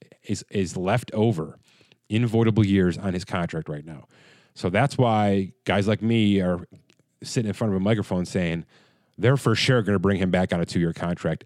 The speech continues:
at the minimum. I think three with two guaranteed. Um, you know, that's reason number, well, reason, reason number one is you still want him to be your quarterback. Reason number two is you don't wanna take twenty-one million and let him walk somewhere else. Uh,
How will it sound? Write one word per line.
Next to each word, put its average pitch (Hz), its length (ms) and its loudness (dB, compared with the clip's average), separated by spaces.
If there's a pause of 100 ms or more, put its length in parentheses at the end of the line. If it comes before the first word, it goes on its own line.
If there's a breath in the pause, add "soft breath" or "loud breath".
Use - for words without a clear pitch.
(100)
at 98 160 -8
the 90 80 -4
minimum. 82 460 -2
I 92 140 0
think - 220 -6
three 113 520 -2 (100)
with 85 160 -6
two 107 240 0
guaranteed. 82 680 -4 (640 soft breath)
Um, 85 560 -6 (1300)
you 117 80 -6
know, 85 100 -2
that's 135 220 2
reason 113 320 4
number, 107 200 0 (200)
well, 87 160 -2
reason, 143 300 2
reason 151 280 2
number 117 160 2
one 104 220 2
is 87 240 0 (160)
you 104 80 0
still 117 220 2
want 104 120 2
him 101 60 0
to 90 60 -2
be 95 80 0
your 87 120 0
quarterback. - 540 -10 (400 soft breath)
Reason 120 220 2
number 98 180 0
two 139 260 0
is 87 420 -4
you - 100 0
don't 147 120 2
wanna 131 160 0
take 143 220 0
twenty-one 113 360 0
million 92 420 0 (100)
and 98 140 -6
let 110 140 -2
him 92 180 -2
walk 90 320 -2 (240)
somewhere 92 380 0
else. - 380 -4 (760 soft breath)
Uh, 85 400 -8